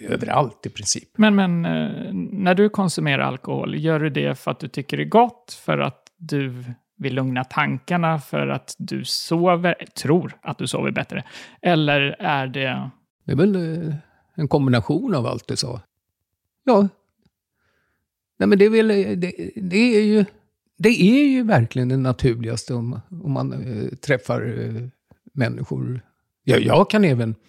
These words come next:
Speaker 1: när jag käkar själv, jag tycker det är skitgott med ett glas vin. Rödvin gillar jag,
Speaker 2: Mm.
Speaker 1: vitt vin gillar jag inte alls. Så då kan jag hoppa
Speaker 2: Mm.
Speaker 1: direkt. Då tar jag hellre vatten.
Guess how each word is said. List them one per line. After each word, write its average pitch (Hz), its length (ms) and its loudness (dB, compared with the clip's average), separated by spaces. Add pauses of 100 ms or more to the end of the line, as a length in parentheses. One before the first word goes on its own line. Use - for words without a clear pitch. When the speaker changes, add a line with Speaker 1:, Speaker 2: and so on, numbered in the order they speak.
(280)
Speaker 1:
när 120 100 2
jag 113 120 0
käkar 104 260 -2
själv, 139 440 0
jag 127 140 -4
tycker 202 200 0
det 131 60 6
är - 20 2
skitgott - 640 -4
med 123 160 0
ett 104 120 -8
glas 110 220 -6
vin. 139 440 -4
Rödvin 139 560 4 (100)
gillar 113 260 0
jag, 156 80 4
Speaker 2:
Mm. 135 80 -2
Speaker 1:
vitt 170 280 0
vin 117 220 -6
gillar 123 300 -4
jag 117 100 -6
inte 117 160 -2
alls. - 360 -10 (360)
Så - 140 2
då 202 160 8
kan 143 140 0
jag 123 80 4
hoppa - 420 -2 (220)
Speaker 2:
Mm. 160 180 8 (220)
Speaker 1:
direkt. - 480 0 (180)
Då 139 100 -8
tar 131 160 0
jag 113 80 0
hellre 110 220 -2
vatten. 123 340 -2